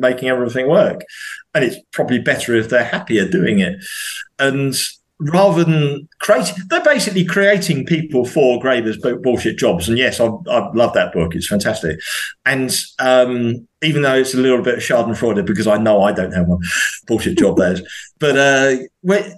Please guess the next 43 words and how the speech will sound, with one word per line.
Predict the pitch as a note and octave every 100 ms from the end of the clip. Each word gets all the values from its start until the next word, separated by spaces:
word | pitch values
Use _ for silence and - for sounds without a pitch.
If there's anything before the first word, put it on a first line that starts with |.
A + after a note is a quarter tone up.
| -
you're | F#3+ F3+ G3 F#3
getting | F#3+ A#3+ B3+ A#3
people | G3 F#3+ D3 C#3 -
and | C#3
putting | G#3 F#3+ F3+
for | F3
three | D#3 A#3+ B3
years | G#3+ A3 F#3 A2+ G2
to | -
do | F3 E3
something | E3+ D#3+ C#3 C3
they | D3 F#3
may | F#3 G3 A#3 B3+
not | A3+ E3 D#3+
ever | D3+ D3
use | C#3 E3 B2+
or | D3
may | D3+ E4+
actually | G#3+ - - D#3
be | D#3+ D#3
bad | D#3 G3 G3 A2
at. | G2 - - - - G3
I've |
got | G#3+ D#3
a |
nice | D3 C#3
little | C#3 A#2
anecdote | A2+ G2 F#2+ F#2
about | F#2 F2+
this. | F2+ F2 - -
Like, | G#2 - - -
I | C#3
used | D3+ D#3 D3+ -
to | C3
do, | D3+ C#3 C3 B2+ B2 C3
I | C3+
volunteer | C3 D#3 C#3+ C#3 D3 C3+ B2 A#2
on | A#2 A#2 A2+ A2 A2+
summer | - B2+ A2+
festivals, | A2+ F#2+ G2 E2+ E2+
music | A2+ G2 E2+
festivals. | G#2 F2 E2 D#2+ - _ - - - - - -
Okay. | G2+ F#2+ E2